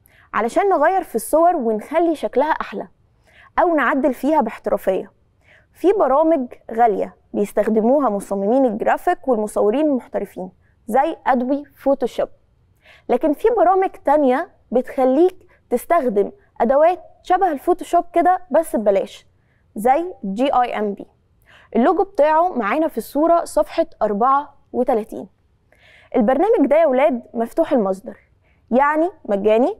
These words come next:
وممكن تستخدموه كمان على أنظمة تشغيل مختلفة علشان تغير الصور زي ما انت عايز. وبكده برنامج ال جي آي إم بي يعتبر أداة تقدر تستخدمها في العروض المختلفة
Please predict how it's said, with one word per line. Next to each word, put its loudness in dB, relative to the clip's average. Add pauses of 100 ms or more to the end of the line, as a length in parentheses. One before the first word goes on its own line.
(140)
وممكن 0
تستخدموه -2
كمان 0
على 2
أنظمة 0
تشغيل -2
مختلفة -2 (220)
علشان 0 (120)
تغير 2
الصور 2
زي 2
ما 0
انت -4
عايز. -6 (1300)
وبكده 0
برنامج -2 (200)
ال -14
جي 0
آي -2
إم -2
بي -4 (300)
يعتبر 0 (360)
أداة 2
تقدر 0
تستخدمها 0 (380)
في -2
العروض 2
المختلفة -4